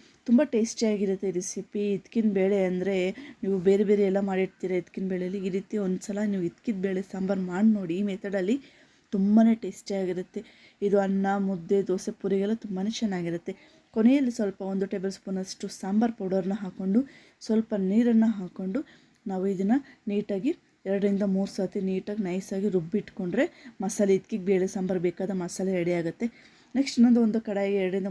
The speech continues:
ಮೂರು ಟೇಬಲ್ ಸ್ಪೂನಷ್ಟು ಎಣ್ಣೆ ಹಾಕ್ಕೊಳ್ತಾ ಇದ್ದೀನಿ. ಹಾಗೆ ಸ್ವಲ್ಪ ಸಾಸಿವೆ, ಹಾಗೆ ಸ್ವಲ್ಪ ಆಲೂಗಡ್ಡೆ ಹಾಕ್ಕೊಳ್ತಾ ಇದ್ದೀನಿ. ಇದರ ಜೊತೆಗೆ ಸ್ವಲ್ಪ ಕರ್ಬೇವಿನ ಸೊಪ್ಪು ಹಾಕ್ಕೊಂಡು ಚೆನ್ನಾಗಿ ನೀಟಾಗಿ ಮಿಕ್ಸ್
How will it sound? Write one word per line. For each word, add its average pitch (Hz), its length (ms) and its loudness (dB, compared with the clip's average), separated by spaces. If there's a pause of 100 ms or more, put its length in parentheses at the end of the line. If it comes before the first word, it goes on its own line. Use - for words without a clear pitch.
ಮೂರು 190 200 -4
ಟೇಬಲ್ 190 200 -6
ಸ್ಪೂನಷ್ಟು 190 480 -8 (120)
ಎಣ್ಣೆ 180 220 -2
ಹಾಕ್ಕೊಳ್ತಾ 185 360 -6
ಇದ್ದೀನಿ. 190 260 2 (420)
ಹಾಗೆ 226 260 2
ಸ್ವಲ್ಪ 214 180 -6
ಸಾಸಿವೆ, 190 580 -2 (440)
ಹಾಗೆ 180 280 -2
ಸ್ವಲ್ಪ 185 220 -6 (160)
ಆಲೂಗಡ್ಡೆ 190 400 0 (100)
ಹಾಕ್ಕೊಳ್ತಾ 180 360 -6
ಇದ್ದೀನಿ. 185 280 2 (360)
ಇದರ 175 260 0
ಜೊತೆಗೆ 185 340 -4
ಸ್ವಲ್ಪ - 180 -10
ಕರ್ಬೇವಿನ 185 440 -4
ಸೊಪ್ಪು 190 200 -10
ಹಾಕ್ಕೊಂಡು 185 380 -6 (420)
ಚೆನ್ನಾಗಿ 202 440 0 (100)
ನೀಟಾಗಿ 190 480 0 (140)
ಮಿಕ್ಸ್ - 200 -10